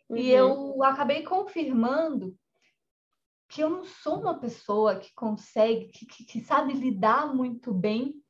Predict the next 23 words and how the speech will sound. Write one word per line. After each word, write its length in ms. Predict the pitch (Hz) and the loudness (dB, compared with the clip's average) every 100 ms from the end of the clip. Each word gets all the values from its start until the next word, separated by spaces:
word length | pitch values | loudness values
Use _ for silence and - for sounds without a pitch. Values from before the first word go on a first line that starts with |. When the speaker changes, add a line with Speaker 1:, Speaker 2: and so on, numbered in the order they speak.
| _ - | _ -4
Speaker 1:
com 180 | 269 269 | 2 2
o 80 | |
trabalho 800 | 277 262 220 214 233 262 262 277 - | 4 2 4 4 4 4 0 -10 -16
sozinha 760 | _ - 269 208 247 269 349 - - | _ 2 2 2 -2 -2 -2 -6 -6
o 100 | 320 | -4
tempo 280 | 320 330 - | -2 -4 -4
todo. 400 | 233 180 - - _ _ _ _ | -6 -6 -8 -16 _ _ _ _
Speaker 2:
Perfeito. 600 | 202 202 - - - - - - | -6 -6 -6 -6 -6 -8 -14 -8
Uhum. 100 | 196 | -4
Speaker 1:
Né? 280 | 202 202 - _ _ _ _ _ - | -2 -2 -6 _ _ _ _ _ -12
E 420 | 254 247 247 247 | -8 -6 -6 -4
foi 200 | 262 320 | 2 2
difícil, 580 | 339 - 240 220 - 403 - _ | 2 -4 -4 -4 -6 -16 -18 _
foi 200 | - 214 | -2 0
bem 380 | 190 254 294 302 | 2 2 4 0
complicado 840 | 294 277 262 - 208 190 190 226 - _ _ | -2 -4 -6 -4 0 2 0 -4 -12 _ _
entender 760 | 262 277 339 311 247 240 214 220 | -4 -2 0 -2 2 4 4 2
que 180 | - 214 | -2 0
eu 160 | 220 | 2
sou 320 | 226 - 202 202 | 0 -2 -2 0
uma 180 | 269 | -4
pessoa 640 | 285 330 - 208 190 202 208 _ - | -4 -6 -2 0 0 -2 -2 _ -2
adulta, 680 | 415 247 240 220 220 220 | 0 2 2 -2 -2 -4